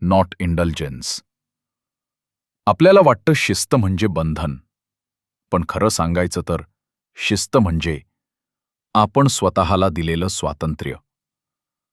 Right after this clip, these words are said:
रायन हॉलिडे सांगतो, "You cannot be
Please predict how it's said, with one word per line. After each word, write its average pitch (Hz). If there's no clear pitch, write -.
रायन 151
हॉलिडे 135
सांगतो, 92
"You 139
cannot 175
be 160